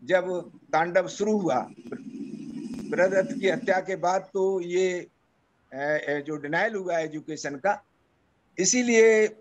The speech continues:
अ, इसके संबंध में, अ, ये अनेक हमारे विद्वान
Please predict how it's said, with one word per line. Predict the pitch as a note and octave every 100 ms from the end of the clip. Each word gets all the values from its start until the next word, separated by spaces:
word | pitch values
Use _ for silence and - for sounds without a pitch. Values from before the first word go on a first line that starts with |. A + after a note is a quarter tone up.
| _ - -
अ, | - - D#3 D#3+ D#3 D#3 - E3 - E3+
इसके | - G3+ G3+ F#3
संबंध | F#3+ F#3 A3 A3+
में, | G3+ C3 A#2 - _ _ _ _ _ _ _ _ _ -
अ, | C#3+ D#3 D#3+
ये | D#3+ E3 F3 F3+ E3+ D#3+ C#3 B2 _ _ _ _ -
अनेक | D#3 G#3+ A#3 A3+ A3 G#3+ - _ _ _ _ _ _ _ -
हमारे | D#3 E3+ F#3 F#3 F3+ - -
विद्वान | D3 D#3 F3 F3+ F3+ D#3+